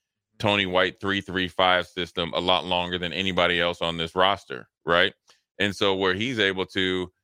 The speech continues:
you know, obviously he has to come in and compete and, and, and, you know, live up to everything that, you know, he thinks he is and what Nebraska's hope-, hoping he is. But he knows what Tony White expects. He knows what Tony White needs from a middle linebacker.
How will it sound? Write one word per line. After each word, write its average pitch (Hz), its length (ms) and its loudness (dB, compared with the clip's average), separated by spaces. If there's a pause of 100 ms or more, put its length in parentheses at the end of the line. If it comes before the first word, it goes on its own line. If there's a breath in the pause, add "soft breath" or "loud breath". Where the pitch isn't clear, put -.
(200)
you 110 80 0
know, 107 80 4
obviously 101 240 -2
he 107 80 2
has 104 100 -2
to - 60 -20
come 107 240 -2
in 110 80 -4
and 110 100 -6
compete - 400 -4 (160)
and, 85 280 -6
and, 85 360 -4
and, 85 260 -4 (200)
you 98 100 -2
know, 82 140 2
live 92 200 0
up 101 180 -2
to 101 100 0
everything 98 480 0
that, 92 180 0 (320)
you 90 100 -2
know, 73 180 -2 (640)
he 110 80 -2
thinks 104 260 -4
he 104 220 0
is 101 160 -2
and 92 80 -4
what 95 120 0
Nebraska's 90 400 0
hope-, 110 220 -2 (320)
hoping 107 260 -2
he 85 200 0
is. 82 260 -2 (760)
But 104 160 4
he 107 120 2
knows 104 480 -2 (160)
what 95 320 0
Tony 104 260 -2
White 95 200 2
expects. 101 580 -4
He 104 100 -4
knows 101 300 0
what 98 160 0
Tony 98 200 -2
White 90 220 2
needs 92 300 -2
from 101 180 -4
a 98 80 0
middle 98 240 0
linebacker. 98 580 0